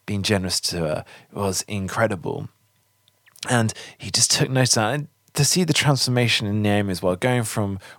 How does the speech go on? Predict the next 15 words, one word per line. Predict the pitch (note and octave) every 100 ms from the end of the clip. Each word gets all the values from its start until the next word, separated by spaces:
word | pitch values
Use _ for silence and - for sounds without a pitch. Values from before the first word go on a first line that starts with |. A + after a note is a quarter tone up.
| _
what | - G#2+
we | -
were |
looking | A2 G#2+
at | G#2
before, | F#2 - G2
her | F#2 G#2 F#2+ - - -
changing | - C3 C#3 B2+ A2
her | A2
name, | G#2 F#2+ F#2+
wanting | G#2 G#2+
to | F#2+ -
be | F#2+
called | - F2+ D#2+ -
Bitter, | G#2+ - - -